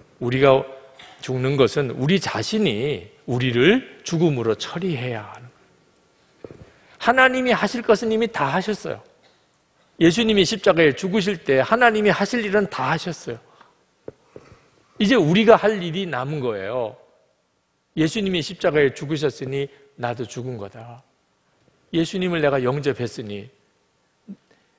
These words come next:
나는 예수님 안에, 예수님은 내 안에, 주님은 포도나무고 나는 가지잖아.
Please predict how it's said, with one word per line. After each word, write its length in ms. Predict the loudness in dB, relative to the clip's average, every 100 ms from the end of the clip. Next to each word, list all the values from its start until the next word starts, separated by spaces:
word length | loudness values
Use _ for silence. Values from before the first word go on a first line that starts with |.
| _
나는 440 | 0 2 2 0
예수님 400 | 0 0 -2 -2
안에, 240 | -2 -2 -4
예수님은 500 | -6 -6 -8 -8 -6
내 120 | -6
안에, 400 | -6 -6 -10 -14 _ _ -8
주님은 420 | -4 -2 0 -2
포도나무고 600 | -4 -4 -2 -2 -2 -4
나는 280 | -4 -8 -8
가지잖아. 720 | -10 -10 -8 -8 -8 -12